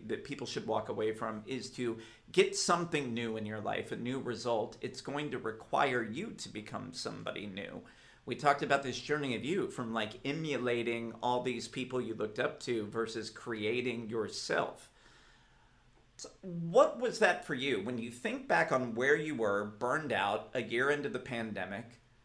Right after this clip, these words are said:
completely at the mercy of your iPhone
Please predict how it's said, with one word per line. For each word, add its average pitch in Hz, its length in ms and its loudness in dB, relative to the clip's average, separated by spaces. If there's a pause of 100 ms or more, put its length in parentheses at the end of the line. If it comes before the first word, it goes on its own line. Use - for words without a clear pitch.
(1000)
completely 170 760 4
at 151 80 2
the 151 80 -2
mercy 123 800 0
of 107 640 0 (420)
your 117 200 0
iPhone 139 800 4